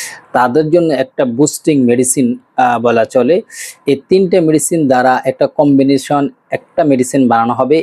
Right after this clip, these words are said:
এই মেডিসিন যদি আপনারা কিছুদিন খেতে পারেন, তাহলে আপনাদের শরীরে এনার্জি বৃদ্ধি পাবে, যৌন সমস্যা বা সহবাসের সময় বা টাইম দিতে পারছেন না, সেটা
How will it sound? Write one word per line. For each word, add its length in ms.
এই 140
মেডিসিন 580
যদি 240
আপনারা 340
কিছুদিন 440
খেতে 200
পারেন, 240
তাহলে 380
আপনাদের 320
শরীরে 360
এনার্জি 420
বৃদ্ধি 300
পাবে, 320
যৌন 300
সমস্যা 680
বা 180
সহবাসের 480
সময় 300
বা 100
টাইম 320
দিতে 200
পারছেন 320
না, 60
সেটা 420